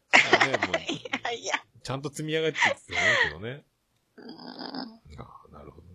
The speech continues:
Speaker 1: ね。だからなかなか失敗はしないね、そうだとね。お、すごいね。失敗を、
Speaker 2: いやー。
Speaker 1: 失敗を恐れるタイプか。
Speaker 2: え？
Speaker 1: か-、確実-
Speaker 2: 何ですか？
Speaker 1: 石-、石橋を叩いて渡るじゃないけど、もう確実なところまで持っていってるの、時間かけてね。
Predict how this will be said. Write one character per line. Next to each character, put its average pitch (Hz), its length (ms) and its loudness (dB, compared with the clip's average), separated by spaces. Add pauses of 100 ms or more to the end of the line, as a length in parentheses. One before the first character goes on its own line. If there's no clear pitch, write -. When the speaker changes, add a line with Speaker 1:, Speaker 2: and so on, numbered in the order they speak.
Speaker 1:
ね。 120 140 -18
だ 117 100 -8
か 110 60 -12
ら 95 60 -16
な 98 120 -12
か 139 80 -14
な 156 60 -10
か 156 60 -6
失 - 280 -6
敗 160 120 -8
は 160 100 -10
し - 140 -8
な 143 120 -4
い 82 60 -12
ね、 80 80 -10
そ - 180 -12
う - 40 -12
だ - 80 -14
と - 120 -14
ね。 110 200 -6 (840)
お、 - 240 -20
す - 220 -14
ご - 60 -18
い - 40 -18
ね。 - 40 -20 (260)
失 - 280 -6 (100)
敗 127 200 6
を、 131 60 0
Speaker 2:
い 123 40 0
や 113 180 8
ー。 - 340 8 (100)
Speaker 1:
失 - 60 -8
敗 139 280 -4
を 120 80 -4
恐 117 180 -10
れ 120 140 -6
る 117 100 -12
タ 120 160 -14
イ 104 60 -14
プ - 120 -20
か。 - 260 -20 (1300)
Speaker 2:
え？ 247 220 4
Speaker 1:
か-、 - 180 -4 (120)
確 135 220 2
実- - 40 8
Speaker 2:
何 220 120 12
で - 100 6
す - 80 2
か？ - 120 12 (420)
Speaker 1:
石-、 147 240 -2
石 151 200 4
橋 160 100 6
を 147 40 0
叩 151 280 4
い 120 40 2
て 101 60 -2
渡 90 200 0
る 87 60 -6
じ 82 60 -8
ゃ 78 40 -10
な 78 60 -10
い 78 40 -16
け 78 60 -18
ど、 85 120 -10
も 107 80 -6
う 101 40 -12
確 170 300 2
実 208 320 -4
な 190 180 4
と 185 140 4
こ 180 100 6
ろ 185 80 8
ま 131 100 4
で 92 100 -2
持 104 180 -2
っ - 80 -4
て - 180 -6
い - 20 -6
っ 185 40 -12
て - 140 -2
る 92 80 -4
の、 82 60 -10
時 90 120 -4
間 92 120 -4
か 87 100 -10
け 85 100 -4
て 80 80 -10
ね。 117 220 -4